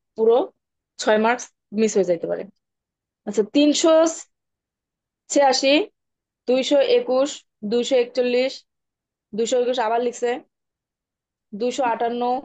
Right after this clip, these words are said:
দুইশো, একশো চুয়াল্লিশ, দুইশো পঁয়ত্রিশ, দুইশো আটান্ন আবার লিখছে। এই, তাহলে মেজাজ খারাপ হবে কেন না, কেমন করে বলো?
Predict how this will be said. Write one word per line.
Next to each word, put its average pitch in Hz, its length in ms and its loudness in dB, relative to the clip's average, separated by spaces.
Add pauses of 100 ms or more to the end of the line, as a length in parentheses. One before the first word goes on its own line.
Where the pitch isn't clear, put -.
(220)
দুইশো, 240 480 -4
একশো 214 360 -4
চুয়াল্লিশ, 240 560 -4
দুইশো 220 240 -6
পঁয়ত্রিশ, 226 500 -6
দুইশো 220 240 -8
আটান্ন 220 280 -6
আবার 220 260 -2
লিখছে। 202 300 -6 (960)
এই, 180 100 -4
তাহলে 220 260 -2
মেজাজ 233 300 -2
খারাপ 233 160 -2
হবে 226 180 -2
কেন 214 140 -8
না, 214 100 -8
কেমন 208 280 -6
করে 208 120 -4
বলো? 202 300 -4